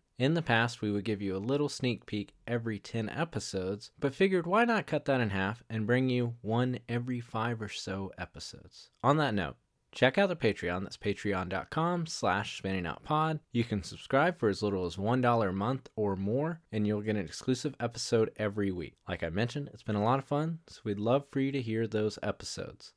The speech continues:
Follow us on social media, Twitter and Instagram, at spinning out pod. Gonna stress this one as well, so if you've been a weekly listener, then go leave a review right now.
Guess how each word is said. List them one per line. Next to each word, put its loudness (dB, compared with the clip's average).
Follow 4
us 0
on 4
social 4
media, 4
Twitter 4
and 4
Instagram, 0
at 2
spinning 2
out 0
pod. -6
Gonna 0
stress 0
this -2
one 0
as -2
well, 2
so 2
if -2
you've -2
been 6
a 2
weekly 2
listener, -2
then 0
go 4
leave 2
a 2
review 2
right 2
now. -8